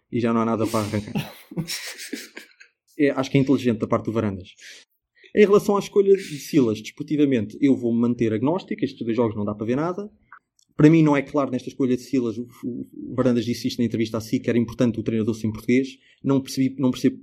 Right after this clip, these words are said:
porque é que era importante desta vez ser português e não era quando, quando escolheu o Marcelo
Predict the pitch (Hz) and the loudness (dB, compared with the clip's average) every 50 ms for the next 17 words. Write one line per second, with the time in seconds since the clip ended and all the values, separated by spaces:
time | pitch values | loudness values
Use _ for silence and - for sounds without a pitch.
0 | - _ - - - - 127 113 - - - _ - 127 123 127 120 - - 135 | -18 _ -20 -6 0 0 0 0 0 -6 -12 _ 0 2 2 2 2 0 0 0
1 | 127 123 - - - - - - - _ - 131 135 135 - 135 120 127 127 - | 0 0 0 -6 -16 -20 -20 -20 -14 _ 2 4 4 4 4 2 2 2 2 0
2 | - - - - 131 127 113 110 123 117 117 117 120 120 117 113 110 - 117 113 | -2 -2 0 2 2 2 2 2 0 0 2 2 2 2 2 0 -2 -2 -4 -4
3 | 113 110 107 - - 117 110 110 - - - 117 113 113 - | -4 -4 -6 -6 -6 -6 0 4 4 6 8 8 8 8 8